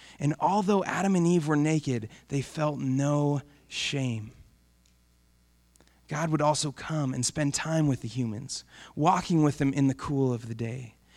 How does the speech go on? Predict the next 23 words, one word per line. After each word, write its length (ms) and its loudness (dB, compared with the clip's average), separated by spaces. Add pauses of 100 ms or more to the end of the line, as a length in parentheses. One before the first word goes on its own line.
(180)
They 100 2
lived 320 4
under 220 2
God's 280 -2
care 480 -2 (200)
and 120 -2
protection, 720 -2 (160)
a 120 -2
life 320 2
that 160 -6
was 180 -4
full 580 -2 (240)
and 160 -4
complete. 720 -6 (1400)
As 160 -4
God 280 0
looked 260 2
over 340 -2
all 280 -2
his 260 -2
creation, 600 -4
he 160 -6
thought, 400 -8